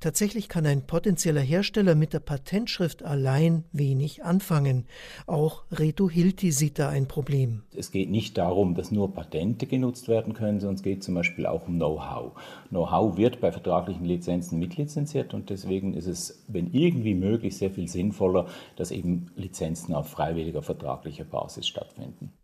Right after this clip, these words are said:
Speaker 1: Doch hier sei eben zu wenig passiert, finden etwa die Ärzte ohne Grenzen oder die indische Regierung. Nicht einmal ein sogenannter Patentpool, den die Weltgesundheitsorganisation eingerichtet hatte, sei genutzt worden.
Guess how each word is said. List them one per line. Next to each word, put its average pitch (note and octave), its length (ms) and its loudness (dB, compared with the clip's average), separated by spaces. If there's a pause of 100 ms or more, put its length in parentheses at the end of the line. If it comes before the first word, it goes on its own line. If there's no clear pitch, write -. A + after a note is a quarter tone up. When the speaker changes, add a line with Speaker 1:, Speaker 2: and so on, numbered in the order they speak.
(100)
Speaker 1:
Doch D#3+ 180 0
hier G#3+ 240 4
sei E3 260 2
eben D3+ 300 0
zu E3+ 280 -2
wenig C3+ 380 0
passiert, G3+ 600 0
finden C3 520 -6
etwa D3 300 -4
die F#3 160 -6
Ärzte D#3 500 -4
ohne C#3 240 0
Grenzen F#3 680 2
oder D#3+ 300 0
die C4+ 260 -4
indische C#3+ 460 0
Regierung. C#3+ 640 2 (540)
Nicht G3 240 0
einmal F3+ 240 4
ein D#3+ 160 6
sogenannter D#3+ 520 2
Patentpool, D3 1120 -2 (100)
den C#3 180 -2
die B2+ 180 -2
Weltgesundheitsorganisation E3+ 1400 0
eingerichtet D#3+ 680 -2
hatte, D3 360 -6
sei C3+ 320 -2
genutzt D#3 580 0
worden. B2+ 440 -2